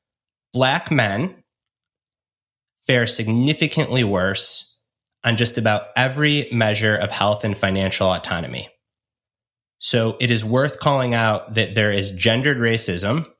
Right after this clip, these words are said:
that affects Black men, particularly in the workplace and in the criminal justice system. And we can't just ignore these problems because they're not comfortable to talk about.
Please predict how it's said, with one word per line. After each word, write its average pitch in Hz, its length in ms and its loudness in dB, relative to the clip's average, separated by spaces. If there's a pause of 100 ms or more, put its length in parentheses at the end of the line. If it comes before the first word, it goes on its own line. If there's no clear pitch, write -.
(540)
that 107 120 2
affects 110 280 0
Black - 280 0
men, 107 400 0 (180)
particularly 147 520 0
in 107 100 2
the 101 60 0
workplace 151 600 0
and 98 80 -4
in 110 80 0
the 101 80 -2
criminal 104 380 0
justice - 420 -2
system. - 380 -6 (1900)
And 131 120 4
we 123 100 2
can't 156 420 0
just 151 200 -2
ignore 123 260 2
these 117 160 0
problems 113 460 0
because 110 320 0
they're 113 80 4
not 104 180 2
comfortable 90 500 -2
to 95 120 -6
talk - 240 -4
about. - 260 -8